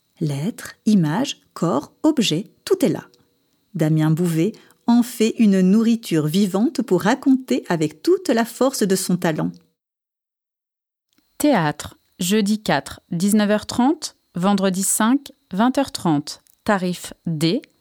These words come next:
Speaker 2: Bajazet, Jean Racine, Éric Ruff, Comédie Française.
Speaker 1: Dans le palais d'un sultan oriental,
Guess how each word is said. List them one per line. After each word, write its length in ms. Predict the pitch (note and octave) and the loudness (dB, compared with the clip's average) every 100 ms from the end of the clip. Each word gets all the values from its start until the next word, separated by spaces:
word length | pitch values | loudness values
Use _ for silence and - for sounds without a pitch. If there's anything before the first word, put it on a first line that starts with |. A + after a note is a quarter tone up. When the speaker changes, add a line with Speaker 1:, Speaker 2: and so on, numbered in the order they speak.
| _ _ _ _ _ _ | _ _ _ _ _ _
Speaker 2:
Bajazet, 680 | G3 C4 C#4+ B3 G3+ D#3 C#3+ _ _ _ _ _ | 0 2 2 2 0 -2 -6 _ _ _ _ _
Jean 240 | E3+ D#3+ D#3+ | -4 0 0
Racine, 460 | E3 - - A#3+ F#4 - _ _ | 0 -2 2 2 0 -4 _ _
Éric 340 | - D#4 C4+ - | -2 0 0 -2
Ruff, 360 | F3 F#3+ - - _ _ - | -4 -4 -8 -20 _ _ -2
Comédie 380 | D#4+ D4+ B3 D4 | 2 4 4 0
Française. 640 | - A#3 - D#3 C#3+ D3 - _ _ _ _ _ _ _ _ _ _ _ - | -2 -4 -2 -4 -6 -10 -16 _ _ _ _ _ _ _ _ _ _ _ -2
Speaker 1:
Dans 140 | F#3 | 2
le 100 | E3+ | 4
palais 280 | F3 B3 E4+ | 2 2 2
d'un 140 | G3 | 2
sultan 440 | E3+ F#3+ F3 B3+ B3 | 0 0 0 0 2
oriental, 680 | F#3 E3+ D#3+ D#3 D3+ D3+ | 0 0 -2 -2 -4 -6